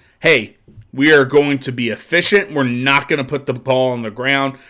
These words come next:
We are going to just grind out these plays."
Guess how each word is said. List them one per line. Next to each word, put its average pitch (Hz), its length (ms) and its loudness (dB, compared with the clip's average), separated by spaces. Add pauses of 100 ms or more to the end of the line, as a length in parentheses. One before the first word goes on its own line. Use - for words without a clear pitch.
(160)
We 151 180 4
are 160 120 6
going 151 440 4
to 147 160 -8
just 110 360 -6
grind 147 840 -2
out 135 420 2
these 120 280 -4
plays." - 540 -16